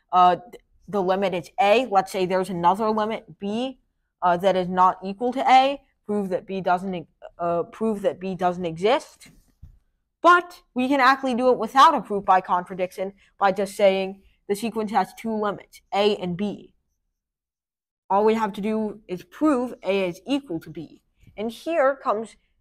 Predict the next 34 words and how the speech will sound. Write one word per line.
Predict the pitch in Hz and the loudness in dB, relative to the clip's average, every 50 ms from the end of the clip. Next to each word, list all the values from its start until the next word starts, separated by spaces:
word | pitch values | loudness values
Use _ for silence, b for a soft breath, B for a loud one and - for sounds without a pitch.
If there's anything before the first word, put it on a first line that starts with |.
| _ - | _ -6
the | 185 180 | -6 -6
first | - - - 277 285 269 - - - | -6 2 4 4 4 4 2 -6 -6
part | - 180 175 175 170 - _ _ _ _ _ - | -4 -2 -2 -2 -6 -8 _ _ _ _ _ -10
of | 175 175 180 | -4 -2 0
our | 170 170 175 | 0 0 0
gimmicks. | 170 - 196 180 - - - _ _ - - _ _ _ _ _ _ _ _ _ _ - | -2 -2 -2 -2 -2 -6 -16 _ _ -20 -20 _ _ _ _ _ _ _ _ _ _ 0
A | 294 | 0
is | 339 320 277 - - - | 2 2 0 -4 -4 -6
equal | 330 370 359 - 262 220 | -6 -6 -4 -6 -6 -6
to | 202 196 | -6 -6
B | 170 185 180 190 - _ _ _ - | -8 -8 -10 -10 -12 _ _ _ 2
if | 302 381 320 294 302 302 - - _ _ _ _ _ _ _ - | 4 6 6 4 2 -2 -12 -20 _ _ _ _ _ _ _ -2
A | 202 214 220 | 0 2 2
is | 208 202 190 185 | 2 0 0 -2
less | 185 196 208 208 - | 0 0 0 0 0
than | - 226 214 | -8 -6 -6
or | 220 214 - | -6 -6 -6
equal | 220 240 233 - 240 233 | -6 -8 -8 -8 -10 -10
to | - 220 | -10 -8
B | 202 240 247 247 254 254 _ _ _ _ _ _ _ _ _ _ - | -8 -6 -6 -6 -6 -10 _ _ _ _ _ _ _ _ _ _ -2
and | 262 320 320 254 190 180 196 220 202 - _ _ _ | 0 2 2 2 2 0 0 -4 -10 -16 _ _ _
B | - 208 208 208 208 202 - | -8 -4 -4 -4 -4 -4 -6
is | 190 180 185 | -8 -10 -6
less | 175 185 185 190 185 - | 0 0 0 0 0 -4
than | - 196 185 | -8 -8 -6
or | 185 165 | -6 -8
equal | - 190 196 196 202 185 185 | -8 -10 -10 -8 -8 -8 -8
to | 214 - - 214 | -8 -4 0 2
A, | 247 220 165 160 175 208 - _ _ _ _ _ _ _ _ _ _ _ - 170 156 - _ _ _ _ _ _ _ _ _ _ _ _ _ _ _ _ _ _ _ _ _ _ - | 2 2 2 0 -2 -8 -10 _ _ _ _ _ _ _ _ _ _ _ -20 -20 -20 -20 _ _ _ _ _ _ _ _ _ _ _ _ _ _ _ _ _ _ _ _ _ _ 0
or | 269 277 247 | 2 2 2
the | 208 208 - | 4 2 2
other | 180 196 208 196 | 2 2 2 0
way | 190 185 180 175 | 0 0 0 0
around, | 170 175 180 170 | -2 -4 -4 -6